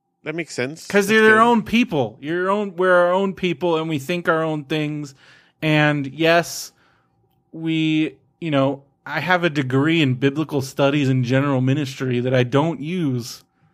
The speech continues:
Speaker 2: But do I regret that? No, I don't, because I'm, you know, I learned things and I made my own decisions and,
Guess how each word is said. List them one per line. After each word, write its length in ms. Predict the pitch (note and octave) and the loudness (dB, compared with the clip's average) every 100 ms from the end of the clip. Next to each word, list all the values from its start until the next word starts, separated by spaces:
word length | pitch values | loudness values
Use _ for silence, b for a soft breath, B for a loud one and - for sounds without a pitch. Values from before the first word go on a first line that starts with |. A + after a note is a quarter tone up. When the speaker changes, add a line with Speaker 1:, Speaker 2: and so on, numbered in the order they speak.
| _ _ _ _ _ _ _ _ _ _ _ | _ _ _ _ _ _ _ _ _ _ _
Speaker 2:
But 260 | B2+ D3 C3 | -4 -2 2
do 120 | D#3 | 4
I 100 | D3+ | 6
regret 480 | D3 C#3 C3+ C#3+ D3 | 6 4 2 0 2
that? 240 | F#3 G3 G3 | 2 2 0
No, 320 | A#3 F3+ C#3 | -2 -2 -2
I 140 | C#3 | -2
don't, 440 | C#3 D3 C#3 D3+ - | -2 -4 -4 -4 -10
because 380 | D#3 D#3+ D3+ | -4 0 2
I'm, 320 | E3 E3+ E3+ - | 2 0 -2 -8
you 120 | F3 | -6
know, 200 | E3+ C#3 | -2 0
I 140 | D3 D#3+ | 2 0
learned 380 | D3 D#3 E3 | -4 -6 -6
things 340 | D#3+ E3 F3 E3+ | -4 -4 -4 -4
and 140 | D#3+ | -2
I 60 | D3+ | -2
made 220 | D3+ E3 | -2 -4
my 200 | D#3+ D#3 | -2 -2
own 140 | D#3 D#3 | -2 -4
decisions 580 | C3+ D#3 D3+ E3+ E3+ D#3 | -6 -4 -4 -4 -4 -2
and, 320 | D#3 D#3+ | -2 -4